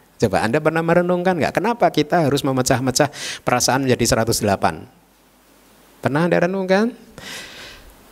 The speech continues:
Tujuannya adalah untuk memberikan satu kebijaksanaan kepada Anda bahwa setiap perasaan masing-masing dari seratus delapan tadi adalah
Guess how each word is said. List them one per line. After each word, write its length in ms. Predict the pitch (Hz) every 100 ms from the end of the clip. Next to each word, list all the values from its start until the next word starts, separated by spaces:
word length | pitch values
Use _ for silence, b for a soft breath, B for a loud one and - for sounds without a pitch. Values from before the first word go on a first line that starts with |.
| - - - -
Tujuannya 560 | 143 139 143 165 165
adalah 340 | 135 85 73 90 B B -
untuk 320 | 135 131 151
memberikan 480 | 135 110 110 131 135
satu 320 | 131 113 123
kebijaksanaan 880 | 113 - - 98 - 107 104 113 120
kepada 400 | 110 107 95 95
Anda 400 | 90 82 78 90 - B B -
bahwa 240 | 104 107
setiap 480 | 107 - 135 139 139
perasaan 560 | 123 120 - - 113
masing-masing 640 | 120 117 113 113 107 117 110
dari 160 | 101
seratus 400 | 95 - 104 120
delapan 400 | - 98 92 104
tadi 240 | 98 98 113
adalah 480 | 101 104 107 107